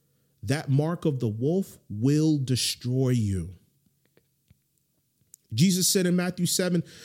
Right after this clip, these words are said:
thirteen through fourteen, "Enter the, by the narrow gate, for wide is the gate and broad is the way that leads to destruction,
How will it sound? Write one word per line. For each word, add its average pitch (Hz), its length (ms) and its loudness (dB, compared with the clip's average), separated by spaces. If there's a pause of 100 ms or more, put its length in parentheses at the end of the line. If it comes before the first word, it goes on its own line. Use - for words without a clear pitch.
(180)
thirteen 185 420 2
through 175 140 0
fourteen, 185 500 2
"Enter 185 540 0 (1300)
the, 120 140 -2
by 143 260 -4
the 139 120 4
narrow 147 360 0
gate, 135 460 -2 (1160)
for 131 140 0
wide 160 420 -2
is 139 120 2
the 135 80 -2
gate 139 460 -2 (1300)
and 104 140 -2
broad 165 340 0
is 135 140 0
the 135 80 0
way 135 240 0
that 131 200 -2
leads 135 460 -2
to - 160 -6
destruction, 107 800 -6